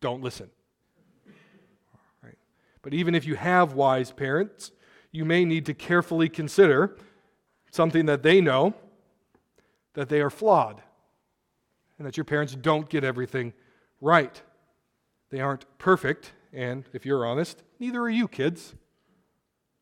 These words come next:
But sometimes our growth in holiness is coming to grips also with how our parents fell short in putting to death their own sin. And so as you grow, you will come to terms with this, and then you will have to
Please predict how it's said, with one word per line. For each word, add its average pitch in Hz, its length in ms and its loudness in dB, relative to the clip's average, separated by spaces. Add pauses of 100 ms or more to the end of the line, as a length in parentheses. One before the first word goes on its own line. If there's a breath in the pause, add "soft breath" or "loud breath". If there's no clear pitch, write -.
(800)
But 147 120 -10
sometimes 185 520 4
our 160 140 2
growth 175 460 0
in 160 140 -4
holiness 151 600 -2
is 147 160 -10
coming 170 320 -2
to 147 80 -4
grips 165 640 0
also 180 440 0
with 151 180 -2
how 147 260 0
our 147 200 -2
parents 160 520 -8 (560)
fell 156 200 -2
short - 420 0 (2000)
in 143 60 -18
putting 151 400 -4 (140)
to 147 80 -6
death 143 300 -2
their 139 220 -2
own 156 220 -2
sin. 123 400 -8 (880)
And 139 140 -12
so 208 280 10
as 185 180 6
you 185 80 -2
grow, 175 440 8
you 185 140 2
will 175 160 0
come 190 220 4
to 175 80 0
terms 202 420 6
with 151 200 0
this, 185 280 4
and 165 140 -2
then 170 100 0
you 170 80 0
will 170 140 2
have 185 220 2
to 170 280 0